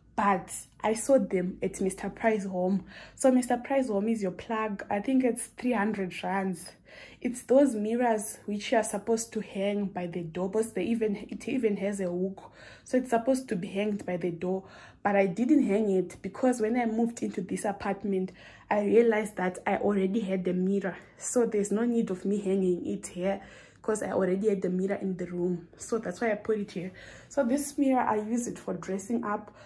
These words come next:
Like when I'm going to school, after I've bathed, like my wardrobe is here. So when I dress up, I just come and see myself,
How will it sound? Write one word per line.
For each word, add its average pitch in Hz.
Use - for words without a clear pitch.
Like 208
when 240
I'm 240
going 226
to 208
school, 220
after 240
I've -
bathed, 202
like 214
my 214
wardrobe 214
is 190
here. 202
So 262
when 269
I 269
dress 196
up, 214
I 185
just 202
come 226
and 196
see 214
myself, 196